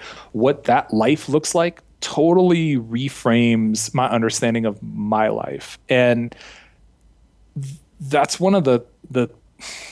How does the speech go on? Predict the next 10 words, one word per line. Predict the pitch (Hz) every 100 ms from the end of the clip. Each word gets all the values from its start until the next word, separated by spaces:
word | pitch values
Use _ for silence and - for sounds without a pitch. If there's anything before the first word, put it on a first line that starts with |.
| -
vectors | 117 131 - 127 117 117
where | 117
I |
try | 110 131 127
and, | 131
like, | 117 -
push | - 131
our | 120
students | 110 - 120 113 101 110
now | 113 107 104 104